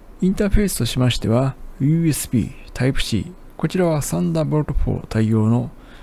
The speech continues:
ハイスペックなType-C端子になりますので、映像出力に対応しているのはもちろんのこと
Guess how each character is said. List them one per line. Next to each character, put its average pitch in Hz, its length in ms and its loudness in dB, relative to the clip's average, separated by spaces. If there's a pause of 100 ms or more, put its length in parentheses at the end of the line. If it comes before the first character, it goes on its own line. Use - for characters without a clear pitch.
(120)
ハ 143 140 0
イ 165 60 2
ス - 120 -6
ペ 151 80 0
ッ 135 100 -2
ク - 100 -6
な 85 120 0
Type-C - 500 2
端 101 240 0
子 - 60 -8
に 95 60 -2
な 101 60 4
り 104 60 2
ま 107 120 2
す - 140 -4
の 90 80 2
で、 82 160 -4 (200)
映 131 180 4
像 131 220 2
出 - 180 -6
力 101 180 2
に 120 140 4
対 110 260 2
応 110 120 4
し 104 60 -2
て - 60 -10
い 110 40 0
る 107 60 2
の 104 40 6
は 98 80 4
も 98 100 2
ち - 100 -2
ろ 117 60 4
ん 104 40 4
の 92 80 2
こ - 80 -8
と 90 200 -2